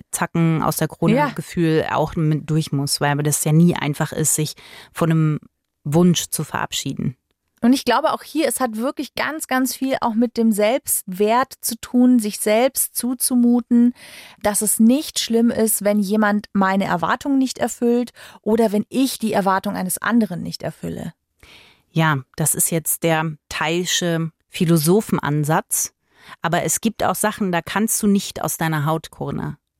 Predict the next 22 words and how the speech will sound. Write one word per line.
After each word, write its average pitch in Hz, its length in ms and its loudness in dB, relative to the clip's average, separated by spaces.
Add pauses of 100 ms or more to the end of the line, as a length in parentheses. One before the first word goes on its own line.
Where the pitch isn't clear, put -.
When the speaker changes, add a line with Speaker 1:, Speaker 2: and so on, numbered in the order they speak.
Speaker 1:
Da 165 180 0 (120)
ist - 220 -2
es - 120 -4
einfach 185 600 -2 (280)
Speaker 2:
Ja. 202 160 -4
Speaker 1:
vorprogrammiert. 147 1080 -2 (320)
Bezüglich 208 800 0 (200)
eines 185 480 -4 (240)
Fahrstuhls, 151 1040 -4
Speaker 2:
Mm. 294 600 -2
Speaker 1:
der 185 500 0
nur 262 240 6
in 269 100 0
eine 202 280 -2
Richtung 175 340 -12
fährt, 170 280 -6
nämlich 180 240 -4
nach 185 160 0
unten. 147 500 -6 (400)
Der 240 540 0
ist, - 360 -6
äh, 208 240 -4